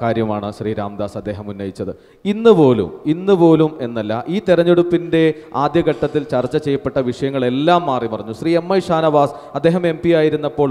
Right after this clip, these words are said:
ഉണ്ടായ, അദ്ദേഹം ചെയ്തു തീരാത്ത കാര്യങ്ങളെക്കുറിച്ച് പറഞ്ഞുകൊണ്ട് രാഷ്ട്രീയ ചരിത്രത്തിലേക്ക് വന്ന എല്ലാ മുന്നണികളും ഈ രാഹുൽ ഗാന്ധി എന്ന ഒരു വ്യക്തി ഇവിടേക്ക് വന്നത് മുതൽ പിന്നീട് മുഴുവൻ അദ്ദേഹത്തിൻ്റെ സ്ഥാനാർത്ഥിത്വത്തെക്കുറിച്ച് മാത്രമാണ് ചർച്ചയാവുന്നത്. ഇന്ന്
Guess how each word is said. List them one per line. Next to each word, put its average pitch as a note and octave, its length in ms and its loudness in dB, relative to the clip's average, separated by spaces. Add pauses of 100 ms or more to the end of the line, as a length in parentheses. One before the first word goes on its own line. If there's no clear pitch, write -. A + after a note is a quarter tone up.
ഉണ്ടായ, B2+ 320 2 (340)
അദ്ദേഹം D3+ 240 -2 (100)
ചെയ്തു D3 300 0
തീരാത്ത C#3 360 0 (100)
കാര്യങ്ങളെക്കുറിച്ച് C3 800 -2 (280)
പറഞ്ഞുകൊണ്ട് D#3 560 0 (140)
രാഷ്ട്രീയ D3+ 360 0
ചരിത്രത്തിലേക്ക് E3 640 -2
വന്ന D3 160 -4 (420)
എല്ലാ G3 220 2 (140)
മുന്നണികളും D#3+ 640 0 (420)
ഈ D#3 40 -2 (140)
രാഹുൽ A#3 380 2
ഗാന്ധി A3 360 4 (260)
എന്ന E3+ 180 -2 (160)
ഒരു D#3 200 2
വ്യക്തി D3+ 340 -2 (200)
ഇവിടേക്ക് D3+ 380 0
വന്നത് C3+ 320 -4
മുതൽ B2+ 140 -2 (120)
പിന്നീട് F#3+ 400 0
മുഴുവൻ D3 260 -2 (300)
അദ്ദേഹത്തിൻ്റെ F#3 540 -2
സ്ഥാനാർത്ഥിത്വത്തെക്കുറിച്ച് D#3 1120 -6
മാത്രമാണ് C3+ 540 -2 (100)
ചർച്ചയാവുന്നത്. A2+ 600 -4 (360)
ഇന്ന് A#3 160 0